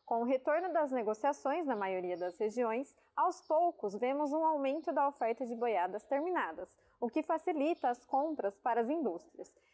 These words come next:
que aproveitaram o momento para alongar as programações de abate. Paralelamente, a demanda por carne mostra sinais de recuo frente a dezembro,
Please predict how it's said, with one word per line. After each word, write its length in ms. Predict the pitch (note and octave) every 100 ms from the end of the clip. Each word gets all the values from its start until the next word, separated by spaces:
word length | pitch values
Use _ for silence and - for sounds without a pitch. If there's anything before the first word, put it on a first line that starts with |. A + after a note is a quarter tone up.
| _
que 80 | C4+
aproveitaram 720 | A#3+ C#4 C4 D4+ B3+ G#3+ G#3+
o 80 | A#3
momento 520 | D#4+ D4 B3+ D#4 F#4 - -
para 160 | E4
alongar 500 | E4 F#4+ G4 C#4+ C#4+
as 120 | D4 -
programações 720 | B3 A3 A3 B3 B3+ A#3+ B3
de 60 | D4
abate. 500 | C#4+ - - - - _ _ - - -
Paralelamente, 960 | G#3 G3+ G3+ G#3 C4+ C#4 D4 F#4 G4+ - -
a 100 | -
demanda 480 | D4+ F#4 E4 G4 G4+
por 200 | E4+ C#4
carne 440 | C4 G#3+ B3 A3+ G3
mostra 420 | A3+ C4+ - C#4+
sinais 520 | - D#4 B3+ C#4 B3
de 80 | A3+
recuo 640 | B3+ F4+ - E4+ D#4+ G3 - - -
frente 320 | C4+ C#4 D#4
a 40 |
dezembro, 600 | C#4 F4 D4 G#3+ F3 F3